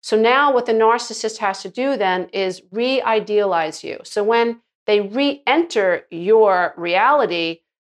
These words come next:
you will hear things like,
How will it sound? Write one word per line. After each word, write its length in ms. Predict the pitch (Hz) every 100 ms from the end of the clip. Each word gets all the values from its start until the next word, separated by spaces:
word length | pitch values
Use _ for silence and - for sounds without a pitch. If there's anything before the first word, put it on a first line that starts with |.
| -
you 300 | 233 277 311
will 440 | 285 262 247 247 _ _ _
hear 240 | 277 269
things 380 | 277 247 240 226
like, 400 | 226 202 202 -